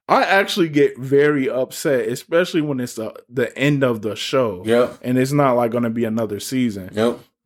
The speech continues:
Speaker 1: Because I'm like, "Man, why the fuck would they do that?"
Speaker 2: Mm-hmm.
Speaker 1: That really bothers me. So I will give it a nine for that simple fact that they gave me, uh, like you said, an exhale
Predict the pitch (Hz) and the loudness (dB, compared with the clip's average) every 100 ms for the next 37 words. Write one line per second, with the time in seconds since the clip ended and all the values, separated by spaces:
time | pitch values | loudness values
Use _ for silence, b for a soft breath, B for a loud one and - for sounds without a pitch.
0 | _ - 151 185 180 190 196 180 147 160 | _ -6 -2 0 2 0 0 -2 -4 -2
1 | 233 285 233 254 349 330 - 339 320 277 | 0 0 0 0 0 -4 -4 -4 -2 -6
2 | 254 214 226 254 262 170 107 87 - 117 | 0 2 2 -2 -2 -2 -4 -10 -6 -2
3 | 110 113 170 226 226 220 190 170 202 202 | 0 2 2 2 2 0 0 0 0 0
4 | 147 131 113 113 156 139 123 165 196 175 | -2 -4 -8 -6 0 0 2 2 2 2
5 | 165 160 139 120 139 139 123 120 127 131 | 0 0 -2 0 0 0 -2 -2 0 0
6 | - - 131 127 117 120 117 107 104 120 | -2 -6 -6 -8 -6 -4 -4 -6 -8 -4
7 | 120 120 123 123 117 113 110 b b b | -2 0 2 2 0 -2 -6 b b b
8 | b _ - 113 135 127 131 135 156 110 | b _ -2 2 2 2 0 2 2 2
9 | 101 117 117 - 95 85 | 0 0 0 -6 -8 -10